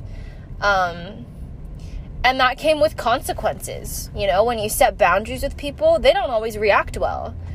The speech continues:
And if you're a good communicator, you know that. Um, and you have to be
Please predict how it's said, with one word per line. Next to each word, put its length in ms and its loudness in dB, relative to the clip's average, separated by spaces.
And 440 2
if 180 0
you're 140 6
a 40 2
good 260 2
communicator, 600 0
you 180 -4
know 200 2
that. 260 -4
Um, 380 2
and 200 2
you 100 -4
have 280 2
to 120 -2
be 400 -4